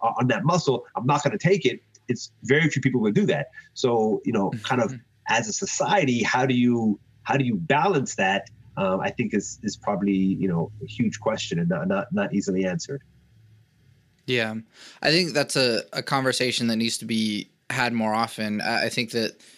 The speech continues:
Speaker 3: I mean, more, more people my age, and you can really see it in social media a whole lot, which is, like,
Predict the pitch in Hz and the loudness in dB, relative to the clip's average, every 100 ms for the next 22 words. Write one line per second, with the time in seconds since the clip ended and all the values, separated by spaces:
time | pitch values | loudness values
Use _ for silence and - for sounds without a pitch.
0 | _ _ _ 127 120 117 135 123 - 135 | _ _ _ -2 0 2 2 2 0 -2
1 | 117 135 120 117 107 - 123 120 117 117 | 0 0 2 2 2 -2 -2 0 2 0
2 | 113 - - - - - - - - - | 0 -4 -8 -14 -20 -20 -20 -20 -10 -2
3 | 113 113 104 113 98 123 113 104 - 131 | 2 2 0 -2 -2 -2 -2 -2 -2 0
4 | 117 113 123 107 - 117 - 113 120 113 | 2 2 0 -2 0 -2 0 0 0 0
5 | 107 110 120 156 127 123 120 107 113 101 | 0 0 2 4 4 0 -2 -2 -2 -2
6 | - | -8